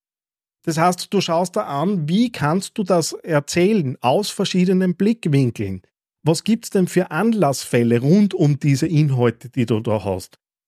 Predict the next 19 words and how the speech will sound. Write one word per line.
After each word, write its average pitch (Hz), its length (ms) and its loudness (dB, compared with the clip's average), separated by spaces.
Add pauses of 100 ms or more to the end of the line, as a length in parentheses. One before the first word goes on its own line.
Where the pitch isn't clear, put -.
(120)
Ist 175 260 -4
es 165 140 0
was, 175 200 0
was 196 200 0
unterhaltsam 190 800 0
sein 123 260 0
könnte? 113 380 -4
Ist 165 220 -2
es 185 140 0
was, 180 180 -2
was 190 140 -2
un-, 190 380 0
was 170 400 -2
jemanden 170 540 0
weiterbilden 139 760 0
könnte? 113 440 -2
Ist 175 320 -2
es 180 140 -2
je-, 165 200 -2